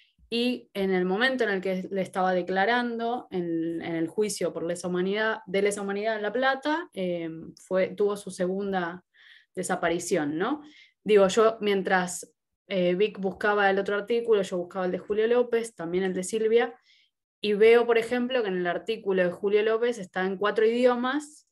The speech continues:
y el de Silvia está solo en castellano. Digo, no lo digo como para, este, como vapulear el trabajo, ¿no? Sino para seguir pensando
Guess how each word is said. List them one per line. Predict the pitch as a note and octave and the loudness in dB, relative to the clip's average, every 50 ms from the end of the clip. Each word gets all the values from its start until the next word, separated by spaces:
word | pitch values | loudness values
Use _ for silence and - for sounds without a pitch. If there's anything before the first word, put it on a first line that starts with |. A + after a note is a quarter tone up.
| _ _ | _ _
y | - G3 F#3+ | -2 0 0
el | F#3 F3+ | 0 0
de | F3+ F3+ | 0 -2
Silvia | F3+ G#3 G3+ G#3+ A3+ A#3 A#3+ B3+ B3+ B3+ - | -2 0 0 4 4 6 4 4 2 0 -4
está | - F#3 F3+ - F3+ F3+ F#3 F3+ F#3 | -10 -14 -10 -8 -6 -4 -4 -4 -4
solo | F#3 - F#3+ F#3 | -4 -4 -4 -4
en | F3+ | -4
castellano. | F3 E3 - - F3+ - G3+ F#3 F3 D#3+ D3+ - _ _ _ - - - _ _ _ _ _ _ | -6 -8 -10 -10 -6 -2 -2 0 0 -2 -4 -8 _ _ _ -16 -16 -16 _ _ _ _ _ _
Digo, | - - G#3 A3 A3 - | -8 -2 2 2 2 2
no | - A#3 C4 | 2 2 4
lo | D4 C#4+ | 4 6
digo | C#4+ D4 D4 B3+ G#3+ | 6 6 4 4 4
como | G#3 G3 F#3 F3 | 2 0 -2 -2
para, | F3 E3+ E3+ E3+ E3 D#3 D#3 - - F3+ - _ _ _ _ - _ _ _ _ _ F#3+ F#3+ F#3+ F3 F3 - - - | 0 -2 -2 -2 -4 -6 -8 -10 -12 -16 -20 _ _ _ _ -20 _ _ _ _ _ _ -12 -12 -10 -12 -14 -10 -8
este, | G3 G3 F#3+ F#3 - _ - F#3 F3+ | -6 -6 -6 -8 -8 _ 0 0 0
como | F3 - F3+ F3+ F3+ F3 F3 E3 D#3+ E3 E3+ E3+ F3 F3+ - - - _ _ _ _ _ | 0 -2 -2 -2 -2 -2 -2 -2 -2 -4 -4 -6 -10 -14 -18 -20 -20 _ _ _ _ _
vapulear | - F3+ F3+ F3+ F#3+ G3 F#3+ G3 G3+ G3+ G#3+ A3+ A3+ | -12 -6 -2 0 0 0 2 0 4 4 4 4 4
el | A3 G3 | 2 0
trabajo, | G#3 F#3+ F#3 F#3 F3+ - - - E3 | 0 0 0 0 0 -4 -8 -8 -4
¿no? | F3 F#3+ A#3 B3+ - - - - _ | -4 -4 -4 -6 -12 -18 -20 -20 _
Sino | - - G3 G#3+ B3+ C#4 | -8 -6 -4 -4 -2 0
para | C#4 B3+ A#3 | 0 0 0
seguir | A3+ - G#3+ A3 B3 B3+ B3+ | 0 0 0 0 0 0 -2
pensando | B3+ B3 A#3 A#3+ - - C#4 C4+ C4 B3+ B3+ B3 B3 A#3+ B3+ C#4 D4 - | -4 -4 -4 -6 -4 -4 -4 -4 -2 -4 -4 -4 -4 -4 -6 -8 -10 -16